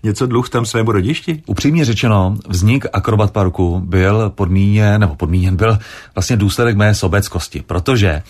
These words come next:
Speaker 1: <laughs>
Speaker 2: já jsem ho začal stavět už před olympiádou. Akrobat Park by stál, aniž bych, jestli, jestli bych vyhrál nebo ne, to na tom už nezáleželo. Já jsem ho začal stavět v roce, eh, v roce dva tisíce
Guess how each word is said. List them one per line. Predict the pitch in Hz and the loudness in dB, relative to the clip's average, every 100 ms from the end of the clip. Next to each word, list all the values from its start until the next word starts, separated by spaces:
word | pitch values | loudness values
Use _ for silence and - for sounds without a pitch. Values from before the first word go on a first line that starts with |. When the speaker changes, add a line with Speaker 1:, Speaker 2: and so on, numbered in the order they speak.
| - | -20
Speaker 1:
<laughs> | - 135 | -6 -2
Speaker 2:
já | 95 98 117 | 0 0 0
jsem | - 143 | 0 -2
ho | 135 107 | 0 0
začal | 104 104 131 | 0 0 -2
stavět | 110 104 101 120 | -2 -2 0 -2
už | 123 | -4
před | - 127 | -4 -2
olympiádou. | 127 131 101 82 76 71 - | 0 0 0 0 -2 -6 -8
Akrobat | - 107 117 | -4 -2 0
Park | 123 120 | -2 -2
by | 120 | -2
stál, | - 107 107 | 0 0 2
aniž | 110 104 107 | 2 2 2
bych, | 107 113 95 | 2 0 0
jestli, | 104 110 98 | -2 -2 -4
jestli | 95 123 | -4 -2
bych | 113 | 0
vyhrál | 95 110 120 | 2 2 0
nebo | 117 98 | 0 2
ne, | 98 107 101 92 | 2 2 0 -2
to | 110 95 80 | -4 -4 -4
na | 98 | -4
tom | 98 104 | 0 2
už | 95 | 2
nezáleželo. | 87 92 95 82 82 | 2 2 2 0 -2
Já | 78 | -4
jsem | 76 92 | -2 -2
ho | |
začal | 90 101 95 | 0 -2 -2
stavět | 90 98 101 - - - | 0 -2 -2 -12 -20 -10
v | |
roce, | - 85 107 95 - _ 98 | -6 -2 0 -2 -4 _ -4
eh, | 87 87 - | -2 -2 -6
v | |
roce | 87 - 92 | -8 -6 -6
dva | 80 82 92 | -6 -4 -4
tisíce | - 101 - 104 92 - 110 101 104 135 | -2 -6 -2 -2 -2 -6 -2 0 0 -2